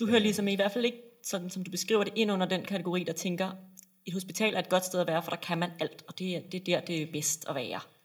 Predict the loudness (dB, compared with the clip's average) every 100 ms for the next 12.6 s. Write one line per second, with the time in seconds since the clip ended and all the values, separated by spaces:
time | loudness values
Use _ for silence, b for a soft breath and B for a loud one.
0 | _ -4 0 2 2 -2 -6 -8 -10 -8
1 | -10 -10 -12 -18 _ _ 0 0 0 0
2 | 4 4 4 0 -2 0 2 2 0 -2
3 | 0 2 4 4 2 -2 -2 0 0 -4
4 | -4 -2 -2 -4 -6 -6 0 2 2 2
5 | 2 2 0 -2 -2 -2 -4 -6 -6 -4
6 | -8 -10 -18 -16 -12 -8 -4 -2 0 -2
7 | -4 -6 -6 -8 -8 -10 b b -12 0
8 | 4 4 2 -4 -6 -2 0 -2 -2 -2
9 | -2 -4 -4 0 0 0 -2 -4 -6 -6
10 | -4 0 2 0 -2 -8 B -10 -10 -6
11 | -4 -2 -2 -2 -4 -2 0 2 0 -2
12 | -4 -2 0 -2 -2 -8